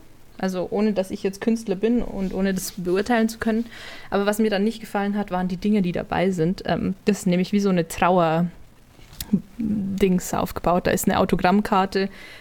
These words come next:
die so wie so ein Sterbebild aussieht. Ähm, Kerzen und Taschentücher und so. Und das finde ich, das ist mir zu dark. Da bin ich zu, zu weich dafür. Und, ähm, ehrlich gesagt, nachdem ich den Track halt gehört hab, hab ich auch Angst vor dem Rest.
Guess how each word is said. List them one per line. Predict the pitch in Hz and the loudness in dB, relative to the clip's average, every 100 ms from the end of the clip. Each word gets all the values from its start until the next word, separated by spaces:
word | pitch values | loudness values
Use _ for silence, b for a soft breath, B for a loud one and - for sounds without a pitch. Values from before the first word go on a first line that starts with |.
| B | B
die | 196 | 0
so | 196 | 0
wie | 180 | 2
so | 180 | 2
ein | 175 | 2
Sterbebild | 170 - - 190 214 208 202 196 | 0 -4 0 2 4 4 4 4
aussieht. | - 185 202 - 196 196 - B B B B B B B - | 2 2 0 0 0 0 -4 B B B B B B B -4
Ähm, | 185 180 180 175 175 180 175 | 0 2 2 2 2 -2 -2
Kerzen | 202 190 208 - 208 196 196 196 196 | 0 2 0 0 2 4 4 4 2
und | 151 151 180 - - - | 0 -2 -4 -10 -14 -4
Taschentücher | 196 190 - - 190 190 208 190 | 0 0 0 -2 -2 0 2 2
und | 190 185 | 2 2
so. | 196 190 | 2 0
Und | 180 | -2
das | - | -6
finde | - 185 180 | -4 -4 -4
ich, | - - - | -10 -20 -12
das | 185 - | -8 -8
ist | - | -4
mir | 196 190 190 - | -2 -4 -6 -12
zu | - 196 | -8 -8
dark. | 170 185 190 - - - | -6 -8 -10 -14 -14 -8
Da | 185 | -2
bin | 202 | 2
ich | 196 - | 0 -2
zu, | - 196 185 - | -6 -4 -6 -6
zu | - | -2
weich | 185 185 202 - | 0 0 0 -2
dafür. | - - 175 180 208 B B B B B B - | -8 -2 0 0 -2 B B B B B B -4
Und, | 180 185 175 - | 0 0 -2 -2
ähm, | 180 175 180 185 B B | 0 0 -2 -4 B B
ehrlich | - 208 208 | 0 0 2
gesagt, | 208 196 - | 2 2 2
nachdem | 190 202 | 2 2
ich | 196 | 4
den | 196 196 | 2 2
Track | - 196 - | 2 0 0
halt | 196 185 | -4 -2
gehört | 185 185 190 | 2 2 2
hab, | 190 | 0
hab | 180 | -2
ich | 185 | 0
auch | 175 - | 0 2
Angst | 185 208 - | 2 2 0
vor | 180 | 0
dem | 165 | 2
Rest. | 165 180 - | 2 0 -2